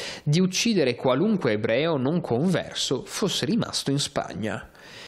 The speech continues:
Nel suo viaggio Colombo voleva trovare quelle comunità ebraiche che Marco Polo, nel suo memoriale Il Milione,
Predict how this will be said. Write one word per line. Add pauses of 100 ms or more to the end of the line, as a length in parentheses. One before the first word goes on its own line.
(300)
Nel
suo
viaggio
Colombo
voleva
trovare
quelle
comunità
ebraiche
che
Marco
Polo,
nel
suo
memoriale
Il
Milione,